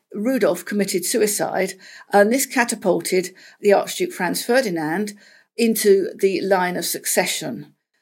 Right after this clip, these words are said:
He wasn't expecting this. He was taken very much aback by this, and he spent an awful lot of his teenage and early twenty years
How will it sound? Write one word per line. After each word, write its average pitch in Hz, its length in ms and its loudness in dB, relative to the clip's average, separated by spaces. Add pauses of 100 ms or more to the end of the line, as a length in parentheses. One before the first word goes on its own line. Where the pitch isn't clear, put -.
He 254 140 -4
wasn't 311 540 -2 (340)
expecting 226 680 0
this. 196 260 -2
He 240 120 -2
was 220 320 4 (380)
taken 262 320 0
very 254 200 2
much - 260 -2
aback - 500 0
by 185 160 2
this, 175 200 -2
and - 80 -6
he 220 60 -4
spent 214 280 -4
an 226 80 0
awful 247 280 0
lot 220 280 0
of 208 100 -6
his 202 340 0 (440)
teenage 190 640 0
and 196 240 0
early 196 280 4
twenty 180 680 -4
years 180 520 0